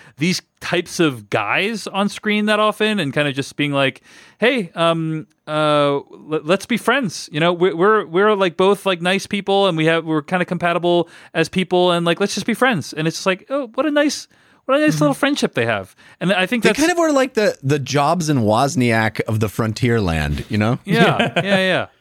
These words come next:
Speaker 1: yeah. Um, and I mean, it, uh, it opens with, uh, what, um, a, like, uh, the, this quote, right? Like, "A bird, a nest,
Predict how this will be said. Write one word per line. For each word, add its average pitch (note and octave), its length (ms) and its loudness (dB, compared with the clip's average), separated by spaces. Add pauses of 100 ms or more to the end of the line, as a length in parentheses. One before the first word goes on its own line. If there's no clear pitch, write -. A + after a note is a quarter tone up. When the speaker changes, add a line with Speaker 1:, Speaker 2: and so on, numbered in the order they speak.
(100)
Speaker 1:
yeah. D#3 220 2
Um, D3+ 200 -4 (400)
and E3+ 220 0
I E3+ 80 0
mean, F3 160 2
it, D#3 120 2
uh, D#3 140 2
it D#3 320 -2
opens E3 420 0
with, C3 320 -2
uh, A2 580 0
what, - 640 -12
um, G#2 380 -10
a, A#2+ 100 -2 (120)
like, A#2 340 -2
uh, B2 240 -4
the, A#2+ 220 0
this A2 180 -4
quote, - 540 -4
right? B2 200 0
Like, A2+ 200 -4
"A A#2+ 100 -2
bird, B2+ 420 2
a A2+ 140 -4
nest, A2+ 560 -4